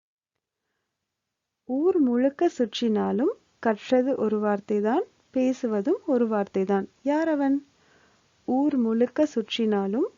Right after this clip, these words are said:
கற்றது ஒரு வார்த்தைதான், பேசுவதும் ஒரு வார்த்தைதான். யார் அவன்? உங்களுடைய பத்து வினாடிகள். யார் அது ஊர் ஃபுல்லா சுத்தினாலும் ஒரே ஒரு வார்த்தை தான் பேசுறது,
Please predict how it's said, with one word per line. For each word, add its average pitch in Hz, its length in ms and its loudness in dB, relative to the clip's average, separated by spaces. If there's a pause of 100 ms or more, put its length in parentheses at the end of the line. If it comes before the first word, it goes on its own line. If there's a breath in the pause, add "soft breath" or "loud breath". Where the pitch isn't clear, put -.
(140)
கற்றது 233 720 0
ஒரு 226 260 2
வார்த்தைதான், 208 600 0 (560 soft breath)
பேசுவதும் 294 640 0 (180)
ஒரு 277 220 2
வார்த்தைதான். 196 640 -6 (760)
யார் 339 260 0
அவன்? 294 400 -2 (580)
உங்களுடைய 240 460 -2
பத்து 302 300 -4
வினாடிகள். 202 540 -4 (880)
யார் 233 360 -4
அது 262 320 -2
ஊர் 233 240 -6
ஃபுல்லா 247 280 -6
சுத்தினாலும் 226 600 -6 (580 soft breath)
ஒரே 277 420 -2
ஒரு 269 240 0
வார்த்தை 233 300 -4
தான் 233 200 -4
பேசுறது, 220 500 -4